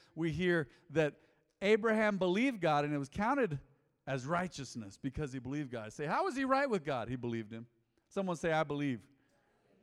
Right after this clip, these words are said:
That is the basics of Christianity right there. Not a religion, not a denomination. It's relationship with God through faith. And I need you to be cognizant of this. Faith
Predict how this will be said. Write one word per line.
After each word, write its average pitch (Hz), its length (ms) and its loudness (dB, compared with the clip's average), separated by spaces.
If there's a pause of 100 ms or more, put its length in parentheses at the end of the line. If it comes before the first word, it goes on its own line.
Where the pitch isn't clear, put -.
(500)
That 208 200 8
is 208 140 6
the 160 120 2
basics 196 600 4
of 160 100 -4
Christianity 190 680 -2
right 143 240 -2
there. 139 200 0
Not 190 200 2
a 196 60 4
religion, 185 500 4
not 180 160 4
a 175 60 2
denomination. 165 880 -2 (300)
It's 151 220 -2
relationship 180 720 0
with 175 160 -4
God 131 440 -2 (680)
through 151 240 2
faith. 131 440 -4
And 156 120 -4
I 160 60 -2
need 190 180 -4
you 196 200 -2 (500)
to 170 120 0
be 175 120 2
cognizant 196 640 -2
of 113 100 -2
this. 123 240 -4
Faith 226 640 2